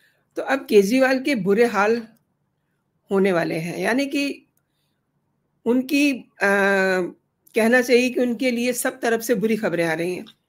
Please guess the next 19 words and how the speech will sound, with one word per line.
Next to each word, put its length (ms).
पार्टी 260
में 120
अनरेस्ट, 580
पार्टी 260
में 120
लोग 200
एकजुट 380
नहीं 220
हैं, 220
सुनीता 360
केजरीवाल 440
को 120
कोई 160
एक्सेप्ट 300
नहीं 140
कर 160
रहा 220
है। 300
And 240